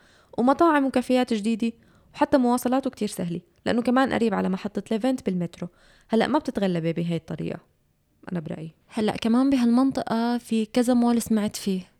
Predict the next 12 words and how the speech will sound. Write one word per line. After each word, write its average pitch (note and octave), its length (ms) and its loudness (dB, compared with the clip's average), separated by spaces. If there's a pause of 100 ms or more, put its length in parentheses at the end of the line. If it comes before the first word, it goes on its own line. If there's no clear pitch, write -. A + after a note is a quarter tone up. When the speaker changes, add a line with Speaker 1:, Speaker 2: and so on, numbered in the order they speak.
(300)
Speaker 2:
يعني G3 220 2
معروفين، A#3 500 4
مدري G#3+ 240 2
ليه. F3+ 260 -4
Speaker 1:
مزبوط، C#4 520 2 (240)
متل A#3+ 300 2
مول C#4+ 380 2
آك C4+ 280 0
ميركز، B3 460 -2 (280)
هذا B3+ 420 4
متل C4+ 300 -6
كانيون. F3+ 360 -2